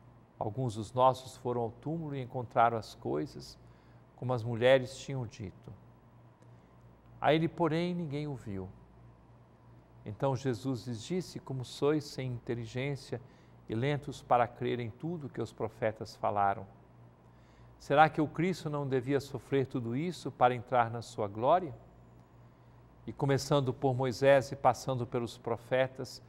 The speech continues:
explicava aos discípulos todas as passagens da Escritura que falavam a respeito dele. Quando chegaram perto do povoado para onde iam, Jesus fez de conta que ia mais adiante.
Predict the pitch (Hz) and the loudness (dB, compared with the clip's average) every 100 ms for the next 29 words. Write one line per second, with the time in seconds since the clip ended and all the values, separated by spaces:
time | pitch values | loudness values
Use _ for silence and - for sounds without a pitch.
0 | - - - - - 135 - 135 156 147 | -20 -20 -20 -12 -6 -6 -4 2 10 10
1 | 127 135 117 117 - 165 175 139 139 - | 10 2 0 -6 -4 -4 -4 -4 -8 -8
2 | - 165 214 214 202 165 160 - - 131 | 2 6 8 6 2 -2 -4 -4 -8 -8
3 | - 127 123 113 110 117 117 - - 110 | 0 2 4 0 -8 -4 -4 -4 -12 -14
4 | - - 147 160 156 - - - - - | -12 -10 -8 -8 -10 -18 -20 -20 -20 -20
5 | - 123 - 120 120 120 117 113 113 - | -8 -6 4 8 10 8 4 -4 -6 -8
6 | - 113 - 101 107 92 85 95 - - | -6 -6 -4 -6 -4 -4 -6 -12 -18 -20
7 | - - - - - - - - - - | -20 -20 -20 -20 -20 -20 -20 -20 -20 -20
8 | - - - 120 107 123 110 120 120 - | -20 -16 -8 -8 -6 -2 4 6 4 0
9 | 131 131 120 117 113 - 127 113 120 123 | 6 6 4 -8 -10 -8 -6 0 6 6
10 | 120 117 - 120 120 117 110 123 156 165 | 6 0 -2 0 0 -4 -8 -6 -6 -8
11 | 156 - - - - - - - 127 113 | -10 -18 -20 -20 -20 -20 -20 -8 -6 -6
12 | 117 - - 131 110 - 143 147 143 135 | -8 -6 0 0 -2 -8 -4 -4 -4 -8
13 | - 123 120 113 113 113 110 113 107 98 | -6 -6 -4 -6 -4 -4 -2 -6 -6 -10
14 | 92 - - | -10 -14 -20